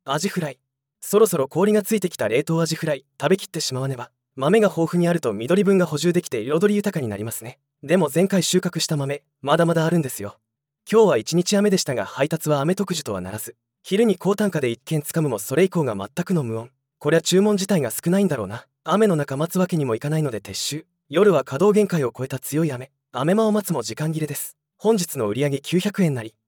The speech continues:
昼食によく動くカツ屋の一斉休業も響いたのでは。なお、スシローは明日から二日間一斉休業の予定です。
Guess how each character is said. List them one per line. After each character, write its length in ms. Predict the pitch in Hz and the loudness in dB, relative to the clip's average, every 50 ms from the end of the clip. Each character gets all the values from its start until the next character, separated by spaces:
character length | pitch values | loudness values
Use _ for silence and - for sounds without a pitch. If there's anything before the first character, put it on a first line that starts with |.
| _ _ _ _ | _ _ _ _
昼 160 | - 175 208 | 0 2 2
食 220 | 202 - 208 - 214 | 2 2 0 2 2
に 80 | 214 | 4
よ 100 | 208 220 | 4 4
く 160 | 208 - 156 131 | 4 2 0 0
動 80 | 143 | -2
く 120 | 143 - - | -4 -6 -10
カ 100 | - 135 | -10 -4
ツ 120 | - 170 | -2 0
屋 60 | 165 | 0
の 80 | 156 135 | 2 0
一 120 | 127 123 | -2 -2
斉 180 | - - 202 196 | 0 2 0 0
休 220 | 185 - 208 202 | 2 0 0 2
業 100 | 180 180 | 2 2
も 80 | 147 131 | 0 -2
響 240 | - - 131 156 180 | -6 -6 -2 -2 -2
い 60 | - | -2
た 80 | 156 | -2
の 80 | 135 113 | -6 -6
で 80 | 104 92 | -8 -10
は。 160 | 92 - _ _ _ _ _ | -12 -12 _ _ _ _ _
な 200 | 139 143 165 151 | -4 -2 -2 -2
お、 120 | 135 _ _ _ _ | -4 _ _ _ _
ス 140 | _ - - | _ -6 -4
シ 140 | - - 208 | 0 4 4
ロ 100 | 202 196 | 6 6
ー 40 | 180 | 6
は 100 | 175 165 | 4 4
明 60 | 165 | 2
日 100 | - - | 0 0
か 80 | - 208 | -2 0
ら 80 | 170 143 | -2 -2
二 200 | - - - - | -4 -8 -6 -8
日 100 | 202 196 | -2 0
間 160 | 185 160 135 | 0 0 0
一 100 | 127 - | -2 -2
斉 180 | - - 190 | 0 0 0
休 200 | 180 - 190 196 | 0 2 0 2
業 120 | 180 180 165 | 2 2 0
の 100 | 156 135 | 0 -2
予 100 | 127 - | -4 -4
定 120 | - 127 | -6 -8
で 80 | 123 123 | -8 -8
す。 200 | - - - - | -8 -10 -12 -14